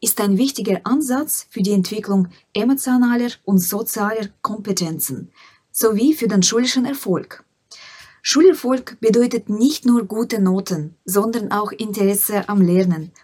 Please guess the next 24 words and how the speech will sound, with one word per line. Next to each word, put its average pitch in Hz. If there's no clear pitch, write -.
Motivation, 175
Lernfreude 185
und 240
ein 226
positives 208
Selbstbild. 180
SchülerInnen, 247
die 220
sich 226
in 202
der 202
Schule 208
wohlfühlen, 190
gehen 285
eher 262
gerne 202
zur 196
Schule 170
und 233
haben 233
mehr 196
Interesse 180
am 165
Lernen. 160